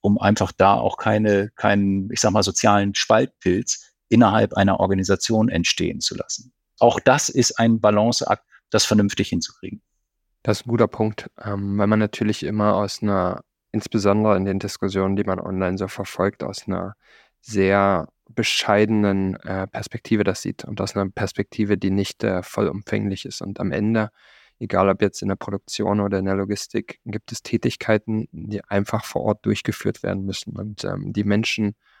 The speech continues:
Speaker 2: haben auch den Bedarf, ähm, Familie und Arbeit unter einen Hut zu bekommen. Die haben auch eine Familie und, ähm, die haben auch Bedürfnisse oder Hobbys oder sonst irgendwas. Und ganz viel, und es stört mich auch s-,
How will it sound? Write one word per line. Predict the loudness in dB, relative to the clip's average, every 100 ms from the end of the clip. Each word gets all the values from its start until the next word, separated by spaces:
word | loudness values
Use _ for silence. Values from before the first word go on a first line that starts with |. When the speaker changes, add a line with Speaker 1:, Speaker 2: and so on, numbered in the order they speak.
| _
Speaker 2:
haben | 0 0 4
auch | 2 2
den | -2 -2
Bedarf, | 0 2 2 0 -6 -18 -12
ähm, | -10 -10
Familie | -6 -4 0 0 0
und | -2
Arbeit | 0 2 0 -2 -16 _
unter | -6 -6
einen | -4
Hut | -8 -8
zu | -4
bekommen. | -4 -4 -12 -8
Die | -4
haben | -2
auch | -4
eine | -6
Familie | -2 0 0 -2 -2 -4
und, | -8 -8 -8
ähm, | -6 -6
die | -6 -2
haben | 0 -2
auch | -4
Bedürfnisse | -4 -2 -2 -2 -6 -6
oder | -2
Hobbys | 0 0 0
oder | 0 0
sonst | 0 -2
irgendwas. | -4 -4 -10 -12 _ -20 _ -6
Und |
ganz | -4 -4
viel, | -6 0 4 4 2
und | -2 -8
es | -8 -10
stört | -2 0 0
mich | -2 -4
auch | -6
s-, | -10 -16